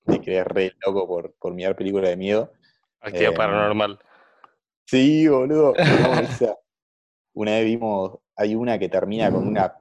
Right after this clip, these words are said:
Speaker 1: una piba doblándose así toda la espalda, es terrible el final, y estaba viendo yo con este amigo, y después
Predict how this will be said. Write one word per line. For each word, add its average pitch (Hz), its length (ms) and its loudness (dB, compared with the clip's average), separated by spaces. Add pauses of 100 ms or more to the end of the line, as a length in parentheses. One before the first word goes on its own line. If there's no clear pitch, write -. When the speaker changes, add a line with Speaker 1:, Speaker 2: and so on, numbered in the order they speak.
(220)
Speaker 1:
una 101 220 -8
piba 104 300 2
doblándose 98 680 -2
así 101 200 -12
toda 107 160 2
la 95 60 2
espalda, 101 480 -2
es 90 120 -14
terrible 110 440 -2
el 95 80 -6
final, 117 480 -6 (540)
y 90 200 -8
estaba 101 380 2
viendo 95 440 -4
yo 117 240 0
con 110 140 -2
este 104 180 -6
amigo, 123 520 0 (180)
y 90 160 -12
después 98 280 -6